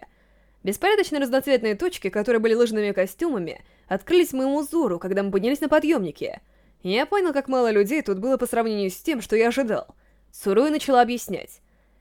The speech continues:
«Это тайник, известный немногим. Секретный лыжный корт, о котором знают только профи. Всё потому, что он был в частном собственности ещё десять лет назад».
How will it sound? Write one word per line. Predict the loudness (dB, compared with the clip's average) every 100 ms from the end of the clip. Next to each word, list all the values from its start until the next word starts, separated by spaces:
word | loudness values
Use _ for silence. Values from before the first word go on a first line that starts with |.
| _ _
«Это | 0 2 2
тайник, | 4 4 2 0
известный | 0 0 2
немногим. | 2 2 4 2 2 -2 -4 _ -8
Секретный | -4 -2 -2 0 2
лыжный | 2 2 0
корт, | 2 2 2
о | 0
котором | 0 0 0
знают | 0 0 2 2
только | 0 2
профи. | 4 4 4 -4 -6 -20 -8
Всё | -4
потому, | -2 2 2 2
что | 0
он | 2
был | 2
в |
частном | 4 2 2 -2
собственности | -4 -4 -4 -4 -2
ещё | -2 2
десять | 2 2 2
лет | 2
назад». | 2 4 0 -2